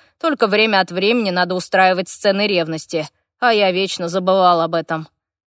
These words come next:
А, понятно. А вот почему ты как с цепи сорвался с этой, как ее, распутницей. Ну да, неплохо получилось, правда? Я боялся, ты что-то заподозришь из-за утюга. Он ведь и в самом деле стоял на месте.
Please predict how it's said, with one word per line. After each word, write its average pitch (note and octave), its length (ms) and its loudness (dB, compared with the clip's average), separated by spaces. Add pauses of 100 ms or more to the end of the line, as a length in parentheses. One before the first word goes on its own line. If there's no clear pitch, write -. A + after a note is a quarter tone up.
(120)
А, G#3+ 300 2
понятно. F3 680 0 (240)
А B3+ 100 0
вот B3+ 240 0
почему F#3 340 -6
ты F3+ 120 -6
как F#3+ 180 -2
с - 80 -12
цепи A3 280 -4
сорвался F3 560 0
с - 100 -6
этой, E3 200 -4
как F3 240 -6
ее, E3+ 240 -2 (380)
распутницей. F#3+ 960 -2 (460)
Ну G3+ 240 0
да, E3+ 420 0 (400)
неплохо A3+ 420 2
получилось, F#3 560 -4
правда? F#3+ 440 2 (480)
Я A3+ 220 4
боялся, G#3+ 560 4
ты F#3+ 120 -4
что-то F#3 300 -4
заподозришь G3 760 0
из-за F#3 220 -4
утюга. F#3+ 640 0
Он G3+ 180 -2
ведь F#3 160 -4
и G3+ 40 -4
в E3+ 60 -6
самом G3 360 2
деле A#3 260 0
стоял F3+ 380 0
на F3+ 140 -2
месте. F3+ 460 -4